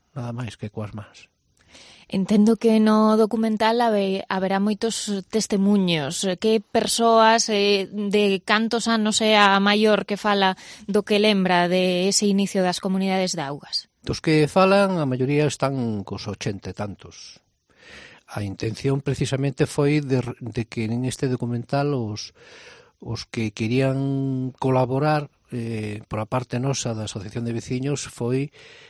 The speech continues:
Speaker 1: xente que participara activamente aí, non? Os máis maiores en este caso, e así foi. E a maioría dos que están aí participando na grabación con as súas anécdotas son xente que a, tra-, traballaron arreo, eran dos que estaban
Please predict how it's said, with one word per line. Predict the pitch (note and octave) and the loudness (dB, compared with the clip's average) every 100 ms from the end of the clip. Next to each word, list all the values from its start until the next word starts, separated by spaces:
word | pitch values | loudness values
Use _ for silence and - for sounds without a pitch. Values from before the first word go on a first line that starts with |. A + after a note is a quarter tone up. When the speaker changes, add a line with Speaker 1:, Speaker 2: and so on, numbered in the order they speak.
| _ | _
Speaker 1:
xente | - C3 A#2+ C3 - | -4 -2 -2 -2 -4
que | B2 | -6
participara | G#2 - - G#2 - A#2+ B2 B2 | -6 -10 -12 -10 -6 -4 -2 -4
activamente | A#2 G#2 G#2 G#2+ A2 - F#2+ | -6 -6 -6 -6 -8 -8 -12
aí, | F#2 | -12
non? | F#2+ A2 G2 - | -14 -16 -16 -18
Os | - | -8
máis | A#2 G2+ | -8 -6
maiores | F2 F#2+ F#2+ F#2 | -10 -14 -14 -16
en | F#2+ | -14
este | G2 - - | -14 -14 -14
caso, | - - - | -14 -16 -16
e | F#2 | -14
así | F#2 G#2+ | -12 -12
foi. | - G#2 F#2+ _ _ _ _ | -10 -12 -14 _ _ _ _
E | F#2+ | -20
a | F#2 | -16
maioría | F#2 F#2 F#2+ G2+ G2+ | -16 -10 -8 -6 -6
dos | F#2+ | -10
que | - | -14
están | - A2 G2+ | -14 -10 -8
aí | G#2 G#2+ G#2 A2+ A#2 | -6 -6 -8 -10 -16
participando | - G#2+ G#2 - G#2+ G#2+ | -14 -12 -12 -10 -8 -8
na | G#2 | -8
grabación | G#2 G#2 - A2 | -10 -10 -10 -10
con | G2+ | -10
as | G2+ | -12
súas | G2 F#2+ A2+ | -12 -10 -8
anécdotas | A2+ B2 A#2+ - C3+ - - - - - | -6 -6 -6 -6 -8 -12 -20 -20 -20 -18
son | - G#2+ | -14 -12
xente | - G#2+ B2 | -10 -8 -8
que | - G#2+ G2 F#2+ F#2+ G2 F#2+ F#2+ G2 - _ _ _ _ _ G#2 G#2+ - | -10 -10 -10 -12 -14 -16 -16 -18 -20 -20 _ _ _ _ _ -20 -20 -18
a, | A2+ A2 | -16 -14
tra-, | A#2 A2+ | -14 -10
traballaron | A2 G#2+ A2+ A2 | -8 -4 -2 -2
arreo, | G2+ G2+ F#2 | -4 -8 -8
eran | G2+ G2+ G2+ | -8 -6 -6
dos | G2+ - | -8 -10
que | G2+ G2+ | -10 -8
estaban | F#2+ - G#2 A2 A2+ G#2 | -8 -8 -6 -6 -6 -8